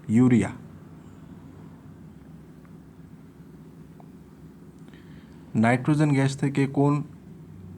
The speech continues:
সার প্রস্তুত করা হয়? উত্তর ইউরিয়া সার। কোন রাসায়নিক সার থেকে উদ্ভিদ নাইট্রোজেন সংগ্রহ করতে পারে?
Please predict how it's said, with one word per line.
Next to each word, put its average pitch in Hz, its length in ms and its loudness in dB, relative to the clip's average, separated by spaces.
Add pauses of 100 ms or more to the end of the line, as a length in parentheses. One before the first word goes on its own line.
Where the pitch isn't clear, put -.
(220)
সার 113 340 2
প্রস্তুত 117 320 -2
করা 98 180 -2
হয়? 98 220 -6 (2000)
উত্তর 113 340 0 (160)
ইউরিয়া 123 360 4
সার। - 240 -6 (3000)
কোন 147 280 4
রাসায়নিক 139 460 2
সার 123 300 -2
থেকে 117 200 -2
উদ্ভিদ 107 400 -2 (380)
নাইট্রোজেন 120 560 0
সংগ্রহ 107 340 -2
করতে 101 260 -8
পারে? 95 240 -6